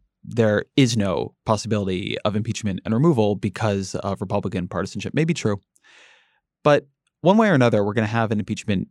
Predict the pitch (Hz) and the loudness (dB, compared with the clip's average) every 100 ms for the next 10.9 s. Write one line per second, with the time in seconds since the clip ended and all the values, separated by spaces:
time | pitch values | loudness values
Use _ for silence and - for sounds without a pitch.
0 | - 113 110 - 58 123 113 - 98 98 | -2 0 0 -2 -2 -2 -2 -2 0 0
1 | 85 - - - - 101 92 95 - 110 | -4 -4 -6 -6 -4 -2 0 -2 -2 2
2 | 107 101 107 107 107 107 101 101 - - | 2 4 2 2 2 2 2 0 -4 -2
3 | 190 139 98 101 - 101 95 101 101 - | 2 4 4 0 0 0 2 0 -2 -4
4 | 65 60 107 98 104 - - - - 113 | -4 -2 0 0 -2 -2 -4 -4 0 2
5 | 107 92 90 98 95 90 - 95 - 101 | 2 2 0 -2 -2 -4 -2 -2 0 0
6 | 101 95 104 104 - 104 82 92 - 110 | 0 0 -2 -2 -4 -6 -6 -8 -8 -10
7 | - _ _ _ 120 117 117 110 110 123 | -12 _ _ _ 2 4 4 4 4 4
8 | 135 131 - 104 98 92 98 - - - | 4 2 0 -4 0 0 -2 -6 -18 -20
9 | - _ _ - 156 185 180 175 156 139 | -20 _ _ 4 6 6 4 4 4 4
10 | 113 113 107 - - - 101 117 - | 4 2 0 -2 -8 -2 0 0 -2